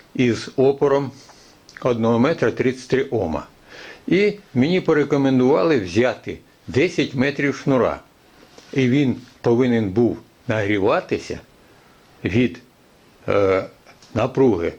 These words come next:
двісті двадцять вольт до температури шістдесят п'ять градусів. Але ж дослід показав, що дванадцять метрів шнура нагрівалася до температури дев'яносто градусів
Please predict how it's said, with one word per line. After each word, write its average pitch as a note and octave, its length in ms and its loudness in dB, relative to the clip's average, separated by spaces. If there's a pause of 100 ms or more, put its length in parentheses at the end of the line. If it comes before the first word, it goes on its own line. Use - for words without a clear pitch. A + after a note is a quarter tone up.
(120)
двісті A2+ 400 -2
двадцять A2 540 -2
вольт G3 340 0 (380)
до D3 400 2 (280)
температури C3+ 920 0
шістдесят C#3 560 -2
п'ять D3 160 -2
градусів. A#2 580 -6 (640)
Але F#3+ 280 2
ж - 120 -12 (220)
дослід F#3+ 480 2
показав, C#3+ 600 0 (480)
що C#3 460 2 (340)
дванадцять A#2+ 720 -2
метрів A#2 520 0
шнура D#3 400 0 (2500)
нагрівалася C3 840 0
до B2 140 2
температури C#3 720 0
дев'яносто A#2 680 0
градусів G3 640 -2